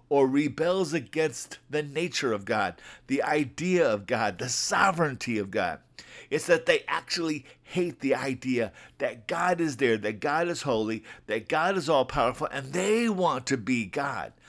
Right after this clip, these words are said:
but they can't be. It's the same affliction of mind that destroyed Lucifer when he was the cherub that covereth, when he had that place in heaven.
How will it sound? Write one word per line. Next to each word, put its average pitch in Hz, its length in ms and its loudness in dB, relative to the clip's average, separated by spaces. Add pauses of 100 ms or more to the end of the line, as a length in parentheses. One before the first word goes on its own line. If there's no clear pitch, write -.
(180)
but 131 160 -2
they 127 140 4
can't 127 360 -2
be. 85 220 -6 (280)
It's 143 200 2
the 135 80 0
same 147 340 0
affliction 143 640 -2
of 113 160 -2
mind 110 500 -2 (380)
that 117 200 2
destroyed 117 720 2
Lucifer 117 640 0 (100)
when 104 160 -8
he 120 200 0
was 123 220 0
the 117 120 -6
cherub 120 440 4
that 87 160 -6
covereth, 113 480 0 (320)
when 127 180 -4
he 135 260 0
had 131 160 2
that 120 200 2
place 120 300 0
in 120 80 -8
heaven. 117 340 -2